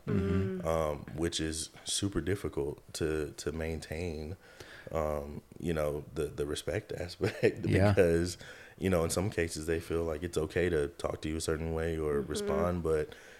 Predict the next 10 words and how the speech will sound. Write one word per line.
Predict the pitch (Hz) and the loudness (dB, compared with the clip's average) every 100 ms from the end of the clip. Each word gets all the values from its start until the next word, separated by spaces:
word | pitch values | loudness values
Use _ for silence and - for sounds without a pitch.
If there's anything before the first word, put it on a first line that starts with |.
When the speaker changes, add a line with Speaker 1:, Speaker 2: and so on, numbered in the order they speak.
| - | -10
Speaker 3:
you | 78 | -2
know, | 82 73 | 2 2
we | 73 87 | 0 0
really | 85 82 87 82 | 0 2 2 0
push | - - 85 - | -4 0 0 2
that | 73 69 - - | 0 -2 -6 -4
at | 73 | -2
my | 98 90 | 2 2
Speaker 1:
Mm-hmm. | 92 90 | 2 2
Speaker 3:
school, | 82 73 - | 2 0 -6